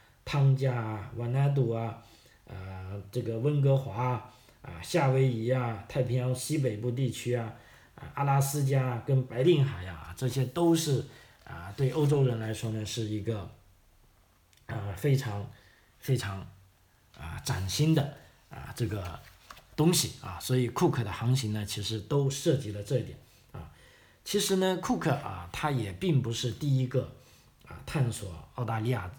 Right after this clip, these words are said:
啊，探索这个太平洋的之人啊，因为在库克航行之前啊，欧洲人探索太平洋已经有大概二百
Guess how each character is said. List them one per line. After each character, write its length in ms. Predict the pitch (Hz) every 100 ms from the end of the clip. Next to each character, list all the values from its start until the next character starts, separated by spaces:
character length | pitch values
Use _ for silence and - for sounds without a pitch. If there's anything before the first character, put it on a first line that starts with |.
| -
啊， 240 | - 98 95
探 220 | - 139
索 180 | 120 104
这 100 | 98
个 80 | 110
太 200 | - 135
平 160 | - 107
洋 100 | 104
的 80 |
之 220 | 98 110 101
人 120 | 80 -
啊， 140 | 87 - - - - -
因 160 | 165
为 100 | 190
在 240 | 180 190 151
库 220 | - 196
克 100 | 135
航 220 | - 139
行 180 | 151 143
之 160 | 156
前 260 | 135 - 92
啊， 280 | 95 85 -
欧 140 | 143 143
洲 220 | 139 139
人 220 | 113 110
探 260 | - 143 117
索 180 | 107 98
太 160 | 135
平 180 | 110 95
洋 200 | 101 104
已 100 | 101
经 280 | 98 123 123
有 160 | 104 87 - - - - -
大 120 | 120
概 180 | 117 120
二 260 | - 151 135
百 240 | 107 113